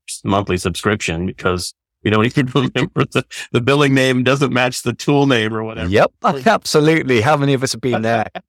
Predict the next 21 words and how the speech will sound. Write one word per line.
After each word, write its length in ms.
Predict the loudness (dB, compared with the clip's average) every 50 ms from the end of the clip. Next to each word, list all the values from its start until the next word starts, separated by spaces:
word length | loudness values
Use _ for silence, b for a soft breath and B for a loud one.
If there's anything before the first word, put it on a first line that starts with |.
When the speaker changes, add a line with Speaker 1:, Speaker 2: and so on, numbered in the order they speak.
| _ -16 -6
Speaker 2:
Yeah, 360 | -2 0 2 4 4 2 0 -2
it's 140 | -6 -14 _ _ _ 0
really 200 | 2 4 4 4
important. 460 | 4 2 2 2 2 2 2 0 0
That's, 280 | 2 2 2 0 0 0
like, 240 | 0 0 0 -4 -6
kind 180 | -2 -2 -2
of 60 | 0 0
ties 260 | 2 2 2 2 2
in 60 | 0
with 80 | -2 -2
the 80 | -2
start, 400 | -2 2 2 4 4 4 2 -2
stop, 260 | -2 0 0 -2 -2
keep 260 | -4 -4 -4 -4 -4 -4
list. 280 | -6 -4 -4 -2 0
I 40 | 0
think 140 | 0 0 -2
it's 140 | -4 -6 -10 _ -10
really 420 | -4 0 2 2 4 4 2 2
good. 300 | 2 2 2 2 2